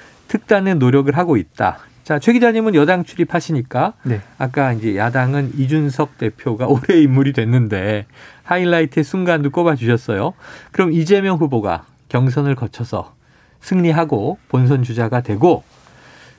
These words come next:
Speaker 1: 가장 기억에 남는 순간은 어떤 장면입니까?
Speaker 2: 그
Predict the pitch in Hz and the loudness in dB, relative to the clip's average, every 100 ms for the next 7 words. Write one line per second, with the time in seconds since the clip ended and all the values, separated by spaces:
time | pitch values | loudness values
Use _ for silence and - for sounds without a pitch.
0 | - - 208 170 180 175 156 135 135 - | -10 -2 0 2 0 2 0 0 -2 -4
1 | 202 175 160 160 123 196 156 117 104 92 | -6 -4 -4 -4 -2 0 0 -2 -6 -10
2 | 90 - - - - - _ _ _ - | -12 -16 -18 -20 -20 -20 _ _ _ -2
3 | 160 160 156 151 147 | 2 4 4 2 0